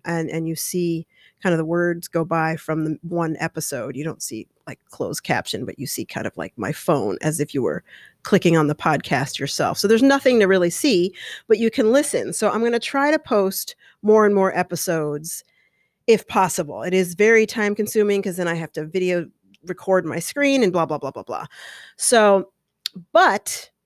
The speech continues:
I am going to be adding more content. I'm gonna be doing some sort of mini documentary style things where I talk about things there that I don't talk about here.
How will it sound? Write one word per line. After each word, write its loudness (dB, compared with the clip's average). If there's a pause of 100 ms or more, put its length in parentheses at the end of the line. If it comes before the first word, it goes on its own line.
(280)
I 2
am -2
going 0
to 0
be -2
adding 0
more -2
content. -8
I'm -4
gonna -4
be -4
doing -2
some -8
sort -10
of -8
mini 0
documentary 0
style 0
things -2
where 0
I 2
talk -2
about -4
things -2
there 2
that 2
I 0
don't -2
talk -8
about -8
here. 2